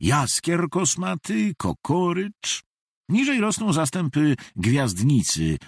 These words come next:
wielkokwiatowej, gajowca żółtego, groszku wiosennego, tużycy orzęsionej i skrzypu. Miejscem przy samej ziemi zadowalają się kopytnik,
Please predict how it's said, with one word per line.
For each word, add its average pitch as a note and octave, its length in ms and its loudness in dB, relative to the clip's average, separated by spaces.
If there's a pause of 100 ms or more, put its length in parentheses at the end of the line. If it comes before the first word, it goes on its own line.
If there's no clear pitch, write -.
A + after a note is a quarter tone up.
wielkokwiatowej, B2 1300 -2 (340)
gajowca A2 580 0
żółtego, F#3+ 640 0 (220)
groszku B2 760 0
wiosennego, D3+ 1040 2 (240)
tużycy F3 680 4 (200)
orzęsionej C#3 840 2
i G2+ 420 4
skrzypu. - 720 -2 (600)
Miejscem F3+ 500 -2
przy - 160 -4
samej F#3+ 380 -2
ziemi G3 440 2 (240)
zadowalają F#3+ 920 0
się D3 200 0
kopytnik, D3+ 720 0